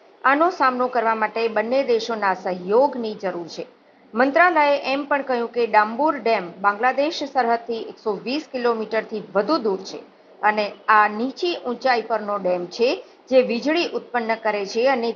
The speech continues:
તે વીજળી ગ્રીડમાં જાય છે, જેમાંથી બાંગ્લાદેશને પણ ત્રિપુરામાંથી ચાલીસ મેગાવોટ વીજળી મળે છે. હકીકતમાં બાંગ્લાદેશમાં બાર જિલ્લામાં ભારે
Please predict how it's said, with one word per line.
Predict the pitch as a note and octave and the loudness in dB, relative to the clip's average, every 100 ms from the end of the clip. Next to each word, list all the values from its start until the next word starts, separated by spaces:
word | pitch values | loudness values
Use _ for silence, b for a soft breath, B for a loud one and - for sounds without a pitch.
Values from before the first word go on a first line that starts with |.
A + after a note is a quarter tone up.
| - | -4
તે | D4+ G4 | -2 0
વીજળી | E4+ A3+ A#3 A#3+ A3 G#3+ | 0 0 -2 -2 -4 -2
ગ્રીડમાં | G#3 C4 B3 G#3+ G3 | 0 0 0 0 -2
જાય | F#3+ F#3 E3+ | 0 -2 -2
છે, | - F3+ - _ _ - | -8 -14 -18 _ _ -8
જેમાંથી | G#3+ A3 G#3+ G#3+ F#3+ | -2 0 0 0 2
બાંગ્લાદેશને | A3 A#3+ E4 D4 B3+ B3 A3 | 2 4 4 4 -4 -4 -6
પણ | A3 F#3 - b b - | -6 -8 -10 b b -6
ત્રિપુરામાંથી | D4 D#4 F4+ D#4+ C4+ A#3+ B3 C4 - | -6 -2 4 4 4 0 -4 -10 0
ચાલીસ | B3+ A#3 C#4 C#4+ | 2 2 0 -6
મેગાવોટ | A#3+ A3+ G#3 G#3+ G#3+ A3 A3 | -8 -4 2 2 2 -4 -4
વીજળી | F#3+ G3 F#3+ F#3 | -12 -8 -6 -6
મળે | F3+ F3+ D#3+ | -4 -4 -6
છે. | - - - b b b b | -8 -14 -18 b b b b
હકીકતમાં | A#3+ F4 F4+ F#4 D#4 D4+ D4 | 0 0 2 2 6 6 6
બાંગ્લાદેશમાં | C#4 C#4 C4+ C4 B3+ C4 A3+ | 4 2 0 -2 -4 -4 2
બાર | A3+ A#3+ | 2 2
જિલ્લામાં | A#3+ A3+ A#3 A3+ A3+ | -2 -2 0 0 0
ભારે | G#3+ G3+ | 0 -2